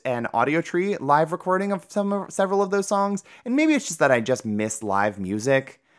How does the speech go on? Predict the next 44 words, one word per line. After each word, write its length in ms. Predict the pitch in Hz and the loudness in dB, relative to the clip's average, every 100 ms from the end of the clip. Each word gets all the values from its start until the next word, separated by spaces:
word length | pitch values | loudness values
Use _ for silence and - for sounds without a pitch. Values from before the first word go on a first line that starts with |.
| _ - | _ -10
Um, 220 | 123 113 | -4 -2
but 80 | 110 | 0
there's 140 | 143 | 0
a 60 | 139 | 0
warmth 480 | 110 104 117 131 - | -2 0 0 -2 -4
to 100 | 170 | 0
that 320 | 165 160 160 - | 4 4 2 -2
that 240 | 120 110 - _ | -4 -4 -8 _
feels 260 | 135 120 | -2 0
a 60 | 120 | 0
lot 260 | 110 110 101 | 2 0 0
better 240 | 110 113 | -2 -2
to 100 | 107 | -2
my 140 | 117 110 | -2 -2
ears, 340 | 107 113 117 | -2 -2 -2
even 220 | 101 117 120 | -4 -4 -4
if 100 | 117 | -4
I 120 | 110 | -4
think 420 | - 120 110 - | -4 -4 -4 -4
that 260 | 117 104 - | -2 0 -2
it's 220 | 110 - | -10 -8
not 340 | 113 107 107 - | -2 0 -2 -4
as 180 | 95 - | -12 -12
polished 540 | - 113 107 107 - | -2 2 2 0 -6
as 200 | - 98 | -8 -8
a 40 | 95 | -8
studio 320 | - 107 120 | -8 -4 -2
recording 480 | 135 151 170 175 180 | -2 0 0 0 -2
is. 380 | 185 220 277 - _ - _ _ _ - 131 | -2 -2 -4 -12 _ -20 _ _ _ -20 -2
But 320 | 156 139 - _ _ | 4 4 2 _ _
Harmony 240 | - 262 269 | -2 0 2
Woods 160 | 254 | 0
is 80 | 196 | -2
great, 320 | 165 190 170 | -2 0 0
very 260 | 135 202 196 | 2 4 4
emotive. 720 | 180 151 143 151 156 151 139 - _ _ - | 2 4 4 6 4 2 -2 -14 _ _ -10
Uh, 200 | 131 113 | -4 -2
my 140 | 120 | -2
favorite 300 | 117 160 143 | 0 2 2
songs 340 | - 135 139 135 | 4 4 4 2
on 320 | - 127 127 | 2 2 2
this 140 | 123 | 0
album 340 | 120 120 120 113 | 0 0 0 -4
include 500 | 117 - 127 113 | -8 -4 0 0